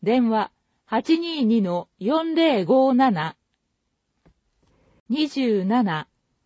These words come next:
水道施設見学会。水道水の供給プロセスや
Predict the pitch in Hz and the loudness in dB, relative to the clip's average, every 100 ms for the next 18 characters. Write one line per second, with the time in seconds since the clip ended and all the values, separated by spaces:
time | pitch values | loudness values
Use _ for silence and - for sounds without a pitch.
0 | _ - 320 330 311 320 320 294 - 302 | _ -4 2 2 4 2 0 -4 -6 -8
1 | - - 302 302 294 285 - - 170 143 | -8 -6 -4 -4 -6 -6 -10 -6 -6 -6
2 | - _ _ _ _ _ - _ _ _ | -10 _ _ _ _ _ -20 _ _ _
3 | _ - - 339 330 311 330 311 - 214 | _ -10 0 4 6 6 4 2 -2 -2
4 | 208 160 170 180 - 330 320 - 302 294 | 0 -2 -2 -2 0 2 2 0 0 0
5 | - 285 262 240 208 170 165 156 | 0 0 2 0 -4 -6 -6 -8